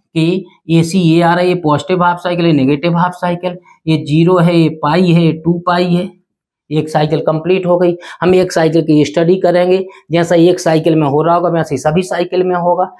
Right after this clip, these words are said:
तो इसकी working construction तो आगे समझ में, एक diode लगा दिया, एक load resistance लगा दिया आरएल, यहाँ पर इसका यूज करेंगे।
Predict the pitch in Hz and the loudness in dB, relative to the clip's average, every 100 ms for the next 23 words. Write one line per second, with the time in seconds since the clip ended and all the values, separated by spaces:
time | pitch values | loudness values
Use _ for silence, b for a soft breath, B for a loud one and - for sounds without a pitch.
0 | B B 190 180 165 - 147 151 143 160 | B B -2 0 0 0 0 0 -2 -2
1 | 160 - - 151 147 151 165 156 160 175 | -2 -2 -2 -2 -2 -4 -4 0 0 2
2 | 190 185 185 175 151 139 147 170 180 175 | 0 -2 0 2 2 2 0 2 2 0
3 | 180 180 170 139 143 147 139 139 147 180 | 0 0 0 0 0 0 0 -2 -4 -4
4 | 175 180 175 175 175 180 180 180 165 180 | -2 0 0 -2 -4 -4 -2 0 0 -2
5 | 175 _ _ _ 156 - 160 156 151 151 | -6 _ _ _ -6 -2 0 0 0 0
6 | 147 175 190 185 180 170 165 | 0 0 0 -2 -2 -2 -4